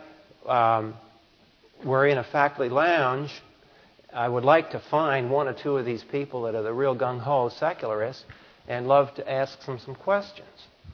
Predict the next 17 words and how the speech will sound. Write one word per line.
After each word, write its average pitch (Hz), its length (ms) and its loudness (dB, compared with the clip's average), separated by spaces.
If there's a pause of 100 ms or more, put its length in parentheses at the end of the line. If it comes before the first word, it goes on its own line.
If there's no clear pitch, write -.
(600)
on 120 160 -4
how, 147 400 4
what, - 380 2
where 139 480 0
do 165 80 0
you 151 100 2
get 143 260 -2
your 110 120 -4
judgments 131 560 -2
from? 139 260 -4
Where 135 200 2
do 151 40 0
you 147 140 0
get 139 260 -2
your 113 100 -2
eschatologies 127 880 -2 (100)
from? 131 280 -6